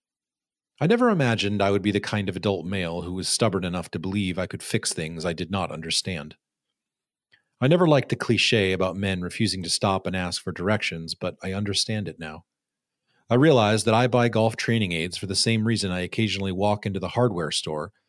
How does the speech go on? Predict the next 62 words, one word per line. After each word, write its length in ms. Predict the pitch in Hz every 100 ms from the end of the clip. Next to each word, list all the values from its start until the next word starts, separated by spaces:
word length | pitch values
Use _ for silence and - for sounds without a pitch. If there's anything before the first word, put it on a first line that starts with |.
| _ _ -
and 120 | 98
politely 320 | 120 127 113
decline 500 | 113 - 113 90 80
when 140 | 80 85
someone 320 | 95 87 85
who 100 | 92
works 320 | 98 95 -
there 180 | 78 78
asks 400 | 87 78 - -
if 60 |
I 80 | 80
have 240 | 82 85 80
any 140 | 85
questions. 600 | - 85 - 73 - - _ _ _ _ _ _ _ _ _ _ -
"I'm 140 | 139
here 100 | 160
to 80 | 165
buy 140 | 143 107
grommets," 640 | 127 127 87 73 - - -
I 40 |
want 120 | 90 80
to 100 | -
tell 140 | 80
them, 300 | 78 82 - _ _ _
"and 280 | 107 104 95
even 220 | 120 175
though 160 | 151 143
I 160 | 110
don't 240 | 117 139 160
know 140 | 143
what 160 | 131 120
those 180 | 110 107
are 380 | 131 82 95 - _ _ -
or 260 | 123 117
where 160 | 107 117
you 120 | 104
might 180 | 95 92
stock 380 | - 151 165 -
them, 260 | 71 90 - - - -
it 140 | - 156
will 100 | 151
somehow 320 | - 196 190
be 160 | 151 143
more 200 | 151 160
satisfying 580 | 160 135 - 107 90
to 80 | 87
me 180 | 95 90
if 100 | 95
I 140 | 101
can 140 | 95 107
locate 340 | 127 127 123
them 120 | 104
myself 680 | 101 92 - 208 98 90 -
before 420 | 107 - 117 110
I 100 | 104
contemplate 560 | 98 113 101 95 104 85
purchasing 460 | 110 - - 98
at 80 | 95
least 240 | 95 - -
three 140 | 143
of 100 | 85
them, 220 | 82 82